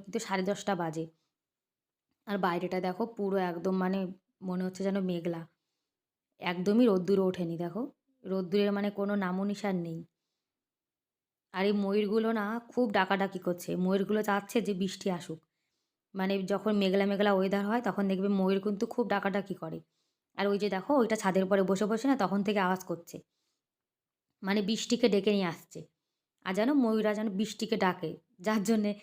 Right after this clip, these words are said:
এরা না ভীষণ একসঙ্গে সবাই মিলে চেঁচামেচি করে। দেখো ওই যে ওই ছাদটার পরে কতগুলো বসে রয়েছে, এ সব মিলে না এখন খুব চেঁচামেচি করছে। আর আমাদের এখানে কিন্তু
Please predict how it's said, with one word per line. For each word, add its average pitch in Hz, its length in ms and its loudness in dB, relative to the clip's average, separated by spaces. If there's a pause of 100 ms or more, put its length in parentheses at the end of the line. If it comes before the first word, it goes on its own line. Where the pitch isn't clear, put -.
(240)
এরা 208 200 0
না 262 100 4 (120)
ভীষণ 247 380 2 (160)
একসঙ্গে 233 440 0
সবাই 226 240 4
মিলে 226 160 2
চেঁচামেচি 196 440 -2
করে। 160 220 -10 (540)
দেখো 196 260 -2
ওই 226 100 4
যে 202 80 2
ওই 220 80 2
ছাদটার 202 360 -2
পরে 208 240 2
কতগুলো 196 320 2
বসে 196 260 0
রয়েছে, 202 280 0 (540)
এ 208 60 -6 (120)
সব 240 200 6 (140)
মিলে 220 200 2
না 240 160 2
এখন 240 180 2 (120)
খুব 294 160 0
চেঁচামেচি 196 500 4
করছে। 170 280 -6 (3500)
আর 214 100 -4
আমাদের 196 320 0
এখানে 202 240 0
কিন্তু 220 200 2